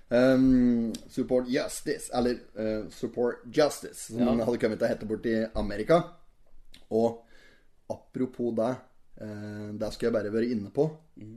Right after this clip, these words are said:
Speaker 1: Ehm, første episoden, er det den heter for noe? Første episoden av Potetpodden.
Speaker 2: Coventry.
Speaker 1: Coventry?
Speaker 2: Ja.
Speaker 1: Det er jo et kjempetravnavn! Det glemte jeg å si i første
Speaker 2: Ja,
Speaker 1: episode.
Speaker 2: ja, det er det.
Speaker 1: Der skulle jeg egentlig ha nevnt.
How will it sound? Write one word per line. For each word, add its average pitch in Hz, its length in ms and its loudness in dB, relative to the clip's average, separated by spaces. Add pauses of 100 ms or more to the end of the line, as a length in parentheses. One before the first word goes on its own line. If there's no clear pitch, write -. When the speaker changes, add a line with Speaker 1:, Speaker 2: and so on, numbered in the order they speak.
Speaker 1:
Ehm, 104 760 -10 (840)
første 120 300 -4
episoden, 120 400 -2 (100)
er 110 140 -4
det 110 80 -2
den 107 100 -4
heter 107 220 -10
for 104 80 -10
noe? 104 100 -8
Første - 240 -8
episoden 104 300 -6
av 107 80 -8
Potetpodden. 107 520 -6
Speaker 2:
Coventry. 226 600 2 (1300)
Speaker 1:
Coventry? 220 760 10
Speaker 2:
Ja. 180 180 12 (680)
Speaker 1:
Det 139 140 0
er 151 140 6
jo 175 80 6
et - 100 2
kjempetravnavn! 247 1300 8
Det 220 160 12
glemte 214 380 8
jeg 233 60 10
å - 20 8
si 226 100 0
i 226 60 0
første 208 160 4
Speaker 2:
Ja, 185 80 10
Speaker 1:
episode. 302 200 12
Speaker 2:
ja, 320 200 8
det 180 160 2
er 196 80 8
det. 220 80 8
Speaker 1:
Der 180 160 10
skulle 214 160 8
jeg 202 80 6
egentlig 175 180 6
ha 190 160 6
nevnt. - 260 0